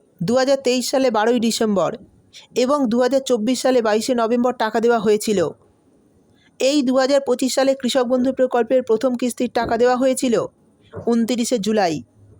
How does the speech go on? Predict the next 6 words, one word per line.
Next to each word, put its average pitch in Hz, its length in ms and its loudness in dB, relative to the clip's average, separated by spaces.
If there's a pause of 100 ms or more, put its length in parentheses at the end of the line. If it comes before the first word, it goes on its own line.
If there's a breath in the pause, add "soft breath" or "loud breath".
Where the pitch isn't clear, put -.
(520 soft breath)
এবার 277 320 0
টাকা 240 280 -2
দিতে 254 200 0
দেরি 247 240 0
হয়েছিল। 220 440 0 (840 soft breath)
গত 226 200 0